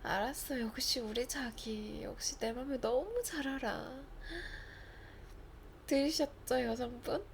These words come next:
<laughs> 좀 이따가 저랑 긴밀하게 있어요. 우리 자기는 피 같은 거 무서워해서 그런 거 막 보여줄 순 없거든요. 그러니까 당신이 조금 양해를 좀 해주세요.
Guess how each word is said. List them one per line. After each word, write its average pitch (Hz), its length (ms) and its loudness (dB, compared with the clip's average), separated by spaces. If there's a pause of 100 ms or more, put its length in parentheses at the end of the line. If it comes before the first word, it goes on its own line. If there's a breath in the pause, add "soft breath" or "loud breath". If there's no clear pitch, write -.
(160)
<laughs> - 560 4
좀 277 200 8
이따가 240 680 2
저랑 208 500 -2 (1300 loud breath)
긴밀하게 247 640 -2
있어요. 214 560 -6 (1400)
우리 240 220 4
자기는 240 760 2
피 - 120 2
같은 381 300 4
거 294 60 4
무서워해서 262 1200 0 (460 loud breath)
그런 262 260 10
거 262 100 4
막 220 200 -2
보여줄 254 420 4
순 247 200 -2
없거든요. 226 1080 2
그러니까 240 680 -2
당신이 254 640 0
조금 269 560 -2
양해를 226 440 0
좀 254 180 -6
해주세요. 277 580 -2